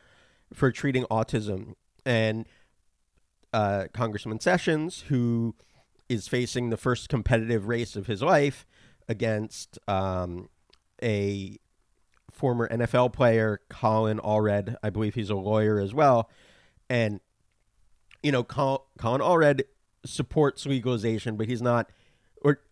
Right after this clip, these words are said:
supports certainly access for veterans. I, I'm not sure of his exact position, um, but he's not making a lot of noise about it. But meanwhile, Pete Sessions met with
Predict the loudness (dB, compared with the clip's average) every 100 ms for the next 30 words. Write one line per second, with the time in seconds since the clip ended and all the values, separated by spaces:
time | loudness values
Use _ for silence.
0 | _ -6 -2 0 2 0 -2 -14 0 0
1 | 2 0 2 -2 -2 -2 -2 -2 -6 -2
2 | -2 0 -4 -6 -12 -20 -20 _ -4 -2
3 | -2 0 -2 -4 _ -6 -2 0 -2 -6
4 | -10 -6 -2 -2 0 -2 -2 -4 -6 -20
5 | -20 -20 -20 -20 _ 2 4 2 -2 -10
6 | _ -4 -2 -2 2 2 2 -2 -2 0
7 | 2 2 2 2 0 2 2 2 0 -2
8 | -2 -2 0 0 4 4 4 0 -2 -8
9 | -6 2 2 2 -2 -2 -2 -2 -2 -2
10 | -2 -4